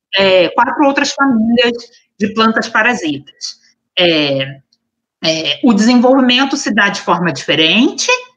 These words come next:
pelo que a gente já observou, é, e a gente conhece bem como o, o, o estabelecimento inicial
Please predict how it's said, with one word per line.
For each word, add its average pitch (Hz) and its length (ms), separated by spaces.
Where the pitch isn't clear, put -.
pelo 180 280
que 185 100
a 175 60
gente 170 320
já 160 180
observou, 170 720
é, 180 840
e 233 80
a 254 60
gente 285 240
conhece 302 560
bem 254 320
como 320 300
o, 247 640
o, 208 340
o 220 40
estabelecimento 254 1120
inicial 233 840